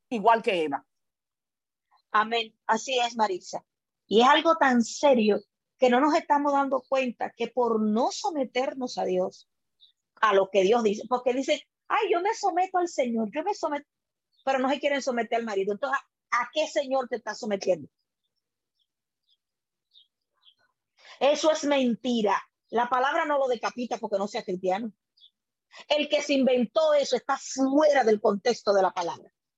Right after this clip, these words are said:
Speaker 2: Dice que cuando el hombre no se co-, no es cristiano, está decapitado. Eso es mentira. Porque la palabra no establece que él tiene que servir al Señor para ser la cabeza. Eso no es lo que la palabra dice.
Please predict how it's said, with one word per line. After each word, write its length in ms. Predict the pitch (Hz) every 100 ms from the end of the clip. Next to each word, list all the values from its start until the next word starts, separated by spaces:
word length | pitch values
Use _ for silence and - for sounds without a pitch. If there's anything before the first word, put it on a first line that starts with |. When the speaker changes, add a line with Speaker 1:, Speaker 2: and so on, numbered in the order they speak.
| _ _ _ _
Speaker 2:
Dice 260 | - 277 285
que 140 | 277
cuando 240 | - 240 226
el 80 | 226
hombre 240 | 240 247
no 140 | 233
se 140 | 220 247
co-, 160 | 214 -
no 180 | 214 220
es 80 |
cristiano, 420 | 208 214 202 196 196
está 140 | 196
decapitado. 520 | 190 190 180 180 170
Eso 100 | 262
es 40 | 294
mentira. 600 | 277 214 285 277 262 220 - _ _ _ _ _ _ _ _ _ _
Porque 260 | 285 285 269
la 100 | 247
palabra 400 | 247 285 339 320
no 200 | 269 294
establece 580 | 302 269 233 226 233
que 80 | 226
él 140 | 254 220
tiene 300 | 262 285 285
que 120 | 247
servir 420 | 247 214 214 330
al 120 | 359
Señor 440 | - 233 196 180 - _ _ _
para 220 | 240 233
ser 180 | - 220
la 140 | 208
cabeza. 420 | 180 180 180 180 - _ _ _ _ _
Eso 220 | 262 392
no 60 | 453
es 80 | 440
lo 60 |
que 80 | 254
la 100 | 220
palabra 320 | 208 190 185
dice. 300 | 180 220 -